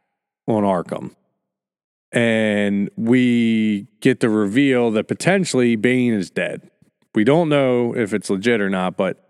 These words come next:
they obviously had Bane chained up, um, in a maximum security portion of Arkham. And when the guard finds Bane's guards deceased, he pulls Bane's mask off,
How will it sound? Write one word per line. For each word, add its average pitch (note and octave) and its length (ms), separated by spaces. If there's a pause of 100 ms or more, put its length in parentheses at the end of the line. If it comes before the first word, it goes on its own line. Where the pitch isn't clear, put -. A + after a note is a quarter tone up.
(520)
they A2+ 160
obviously A2+ 420
had A2 220
Bane G#2+ 560
chained A2+ 400
up, - 500
um, G2 560 (300)
in G#2 140
a - 20
maximum G2 640
security F#2+ 460
portion G2 380
of F2+ 80
Arkham. F#2 580 (640)
And F#2 360
when F#2+ 760 (440)
the G#2+ 140
guard G#2+ 500
finds G2 640
Bane's D#3+ 520
guards A2+ 480
deceased, G2+ 720 (200)
he A2 80
pulls G#2 320
Bane's G2+ 320
mask A2 540
off, F2+ 260